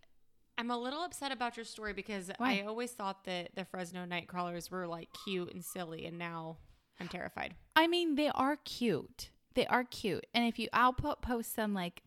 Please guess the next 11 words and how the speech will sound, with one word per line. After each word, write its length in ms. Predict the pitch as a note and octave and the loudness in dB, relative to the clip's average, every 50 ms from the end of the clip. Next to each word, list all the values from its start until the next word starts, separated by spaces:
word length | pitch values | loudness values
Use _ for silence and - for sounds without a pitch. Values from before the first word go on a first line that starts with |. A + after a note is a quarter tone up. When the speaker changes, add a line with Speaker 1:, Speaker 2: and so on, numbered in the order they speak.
| _ | _
Speaker 2:
fan 320 | - G#3+ F3+ E3 F3 G3 G3+ - | -2 0 0 2 2 2 2 2
art 340 | - G#3 A3 A#3 B3 - - - - | 2 2 2 2 0 -2 -6 -6 -6
that 160 | A#3 - - | -6 -4 -2
people 300 | - A3+ G#3+ - A3 A3 | -2 -2 0 0 2 2
have 240 | G#3+ A3 G#3 G3+ G3 | 2 2 0 0 -2
drawn. 420 | - G#3+ G#3 G#3 G#3+ A3 A3+ A3 G3 F#3 | -2 0 0 2 2 0 0 0 0 0
They're 160 | G#3 G3 F#3+ | 0 -2 -2
really, 300 | F3 F#3 F#3+ G3 F#3+ F#3+ | -2 -2 0 0 0 0
really 240 | F3 E3 D#3+ D3+ D3 | -2 -2 -4 -4 -6
cute. 300 | - - D3 B2+ - - _ - - - - - - - - _ _ _ _ _ | -6 -8 -8 -8 -8 -8 _ -20 -20 -20 -20 -20 -20 -20 -20 _ _ _ _ _
But 320 | A#3+ A3 A#3 A#3+ B3 - | -8 -6 -4 -4 -6 -8